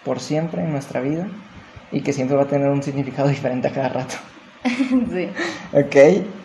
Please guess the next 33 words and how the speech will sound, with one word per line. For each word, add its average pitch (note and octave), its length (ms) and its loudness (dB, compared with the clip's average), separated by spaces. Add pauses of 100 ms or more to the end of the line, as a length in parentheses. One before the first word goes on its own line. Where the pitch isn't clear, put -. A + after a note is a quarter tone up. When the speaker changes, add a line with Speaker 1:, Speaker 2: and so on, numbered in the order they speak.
(120)
Speaker 1:
Ahora, D3+ 500 12
la D#3+ 120 10
siguiente F3 360 4
pregunta, F#3 540 8
Arlet, D#3+ 500 6
es, E3 260 6 (320)
¿cuál A3 260 8
crees G#3+ 360 4
tú G#3+ 280 4 (140)
deba E3+ 260 12
ser F#3 180 4
el F3+ 200 4
tipo F#3+ 420 6 (140)
de D#3 140 10
relación D3+ 760 6 (320)
que D#3+ 120 8
hay D3 120 10
que E3 120 2
llevar D#3+ 460 6
con C#3 300 2 (160)
la C#3 160 4
expareja, C#3+ 760 2
es C#3+ 120 0
decir, C#3+ 260 0
el C3 100 -2
papá D#3 520 2
o D3+ 60 4
mamá B2+ 320 -2
de C3+ 120 -2
nuestros - 400 -8
hijos? - 360 -12 (1300)
Speaker 2:
Obviamente A#3 560 0
buena. B3 340 -4